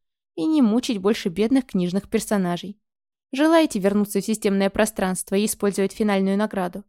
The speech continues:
Все эти ошеломительные новости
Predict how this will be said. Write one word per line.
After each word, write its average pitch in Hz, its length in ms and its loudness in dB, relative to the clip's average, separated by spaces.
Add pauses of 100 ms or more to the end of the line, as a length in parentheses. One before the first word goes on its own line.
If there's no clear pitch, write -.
(1040)
Все - 240 -4
эти 240 340 -2
ошеломительные 190 800 0
новости 202 600 -4